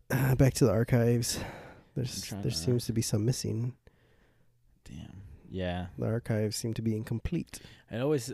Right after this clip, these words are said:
Speaker 2: whenever I think about looking at episodes, it draws me back to the time where <laughs> we did a whole,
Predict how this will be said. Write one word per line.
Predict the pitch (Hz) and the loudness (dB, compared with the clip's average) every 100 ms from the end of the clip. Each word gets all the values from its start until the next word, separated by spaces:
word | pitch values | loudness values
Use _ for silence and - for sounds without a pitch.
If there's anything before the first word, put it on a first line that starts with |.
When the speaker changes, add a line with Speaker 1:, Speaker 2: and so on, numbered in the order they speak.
| - | -8
Speaker 2:
whenever | 117 117 123 | -6 -4 -2
I | 123 | -4
think | 113 123 | -4 -6
about | 120 110 104 | -8 -8 -8
looking | 98 117 104 | -8 -8 -8
at | 92 | -6
episodes, | 92 110 98 90 90 | -8 -10 -10 -12 -10
it | 85 | -12
draws | 85 92 95 | -8 -8 -6
me | 95 | -8
back | 90 90 | -6 -8
to | - | -10
the | 87 | -14
time | - 95 87 90 | -12 -10 -8 -6
where | 87 - | -6 -6
<laughs> | - | -4
we | 143 | -2
did | 117 131 | -2 -2
a | |
whole, | 104 113 110 104 | -2 -2 -2 -4